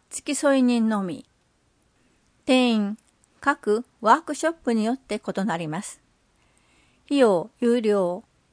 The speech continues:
各ワークショップによって異なります。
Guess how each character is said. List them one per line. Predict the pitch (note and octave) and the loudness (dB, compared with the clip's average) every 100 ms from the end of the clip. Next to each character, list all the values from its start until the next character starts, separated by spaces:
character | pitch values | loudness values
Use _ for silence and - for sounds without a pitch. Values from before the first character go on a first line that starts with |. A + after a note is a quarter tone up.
| _ _ _ _ | _ _ _ _
各 | B3+ - G3 - | -6 -2 -6 -4
ワ | C4 A#3+ | 0 0
ー | F4 | 0
ク | D4+ | -6
シ | C#4+ | -6
ョ | C#4 | -6
ッ | |
プ | - | -4
に | A3 G3+ | -2 -2
よ | |
っ | A3 | -6
て | - C4+ | -8 -8
異 | - F3 F3 | -6 -6 -6
な | E3 | -8
り | D#3 | -8
ま | E3 A#3+ | -8 -10
す。 | - | -12